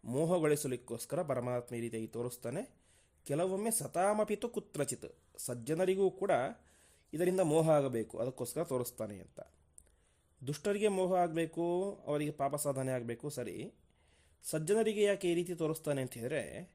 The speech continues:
ಕೆಲವೊಮ್ಮೆ ತಮ್ಮ ಯೋಗ್ಯತೆಯನ್ನು ಮೀರಿ ಅಧಿಕ ಪುಣ್ಯವನ್ನು ಸಂಪಾದನೆ ಮಾಡಿದಂತಹ ಜ್ಞಾನಿಗಳಿಗೆ,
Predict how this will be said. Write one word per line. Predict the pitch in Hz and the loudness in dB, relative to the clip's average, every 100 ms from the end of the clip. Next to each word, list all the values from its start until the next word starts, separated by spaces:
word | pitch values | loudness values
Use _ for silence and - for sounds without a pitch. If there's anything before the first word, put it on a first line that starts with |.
| _ _ _ _ _ _ _ _ _ | _ _ _ _ _ _ _ _ _
ಕೆಲವೊಮ್ಮೆ | 131 135 143 156 139 107 170 - _ _ _ _ | -2 2 2 2 0 -2 -6 -12 _ _ _ _
ತಮ್ಮ | 139 143 151 127 | 0 2 2 2
ಯೋಗ್ಯತೆಯನ್ನು | 135 151 165 165 160 160 160 156 | 0 0 -2 2 2 2 2 0
ಮೀರಿ | 139 156 151 165 - | 0 0 2 2 0
ಅಧಿಕ | 120 165 175 | -2 -2 0
ಪುಣ್ಯವನ್ನು | 190 170 160 160 156 156 | -2 -2 0 0 0 -2
ಸಂಪಾದನೆ | 143 135 139 139 135 135 | -4 -2 2 2 2 0
ಮಾಡಿದಂತಹ | 127 127 123 120 117 120 127 151 165 - _ _ - _ _ _ _ _ _ | -2 -2 -4 -6 -6 -6 -4 -4 -6 -14 _ _ -20 _ _ _ _ _ _
ಜ್ಞಾನಿಗಳಿಗೆ, | 123 117 127 151 175 143 113 117 | -6 2 4 6 4 2 0 -2